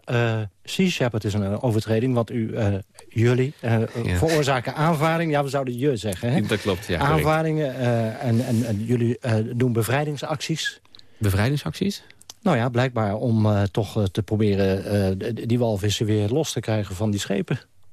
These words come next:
Speaker 2: Nou, n-, dat, nee, dat niet helemaal, want als de walvissen aan die schepen verbonden zitten, dan zijn ze al dood. Dus we hebben geen bevrijdingsacties. Eh, het
Speaker 1: Wat
Speaker 2: gaat
Speaker 1: zijn dat
Speaker 2: alleen,
Speaker 1: dan voor acties?
Speaker 2: eh, te voorkomen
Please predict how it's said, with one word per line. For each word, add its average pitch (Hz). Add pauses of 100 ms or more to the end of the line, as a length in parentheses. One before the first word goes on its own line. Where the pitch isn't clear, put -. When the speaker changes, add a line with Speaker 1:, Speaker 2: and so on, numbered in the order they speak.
Speaker 2:
Nou, 107
n-, 104
dat, 110
nee, 110
dat 120
niet 139
helemaal, 107
want 107
als 107
de 101
walvissen 101 (200)
aan 107
die 98
schepen 120
verbonden 131
zitten, 139
dan 107
zijn 107
ze 98
al 90
dood. 82
Dus 98
we -
hebben 101
geen 127
bevrijdingsacties. 127
Eh, - (160)
het 104
Speaker 1:
Wat -
Speaker 2:
gaat 120
Speaker 1:
zijn 117
dat 131
Speaker 2:
alleen, 120
Speaker 1:
dan 131
voor 131
acties? - (360)
Speaker 2:
eh, 101 (380)
te 113
voorkomen 156